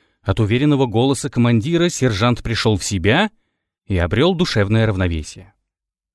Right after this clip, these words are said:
Федякин напористо продолжал: «Действуем по порядку.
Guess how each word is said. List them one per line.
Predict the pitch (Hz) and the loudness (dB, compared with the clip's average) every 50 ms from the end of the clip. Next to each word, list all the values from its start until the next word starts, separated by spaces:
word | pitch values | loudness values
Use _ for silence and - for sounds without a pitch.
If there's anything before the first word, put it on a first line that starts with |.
| _ _ _ _ _ _ _ | _ _ _ _ _ _ _
Федякин | - - 110 95 113 135 143 - 180 180 175 | -6 -4 0 2 2 2 2 2 0 2 2
напористо | 175 175 - 117 113 117 123 - - 143 | 0 0 0 0 2 2 0 0 -2 -4
продолжал: | - 139 139 127 131 131 113 98 95 87 82 78 - _ - - - _ _ _ _ _ - | 0 0 2 2 2 2 2 2 0 0 0 -4 -12 _ -20 -20 -20 _ _ _ _ _ -6
«Действуем | 101 95 123 170 170 - - 180 190 190 185 143 | -2 0 0 0 -2 -4 -2 0 0 2 2 0
по | - - 139 | 0 -2 -2
порядку. | - - 185 170 127 110 110 - - - 113 110 110 107 | 0 0 0 2 2 2 2 0 -2 -4 -2 -2 -2 -2